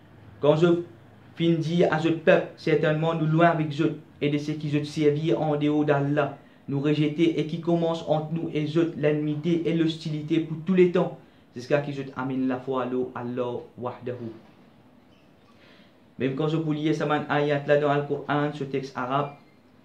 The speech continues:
je vous trouve qui fait mention clairement Allah wahdahu. Quand on mentionne Allah wahdahu, veut dire que je pas pour qu'à mettre, je pas pour qu'à même mettre les derniers prophètes associés avec Allah.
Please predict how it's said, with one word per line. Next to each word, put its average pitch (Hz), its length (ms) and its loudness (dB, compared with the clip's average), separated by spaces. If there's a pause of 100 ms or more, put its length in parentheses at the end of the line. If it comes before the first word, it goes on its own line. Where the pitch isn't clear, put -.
(120)
je 127 120 -4
vous 135 140 -6
trouve 131 360 -2
qui 143 100 -8
fait 139 120 -8
mention 135 400 -4
clairement 135 440 -4
Allah 131 300 -2
wahdahu. 131 560 -4 (3250)
Quand 123 200 -4
on 143 100 0
mentionne 139 320 -2
Allah 147 300 4
wahdahu, 147 500 0
veut 143 140 0
dire 151 380 -4 (280)
que 123 80 -6
je 135 100 -6
pas 147 180 0
pour 143 180 -6
qu'à 139 180 2
mettre, 147 300 -2 (1160)
je 127 60 -6
pas 143 140 2
pour 156 120 -4
qu'à 151 160 0
même 165 220 0
mettre 165 240 0
les 151 100 0
derniers 147 280 2
prophètes 143 340 -4
associés 135 380 -6
avec 127 240 -6
Allah. 117 340 -6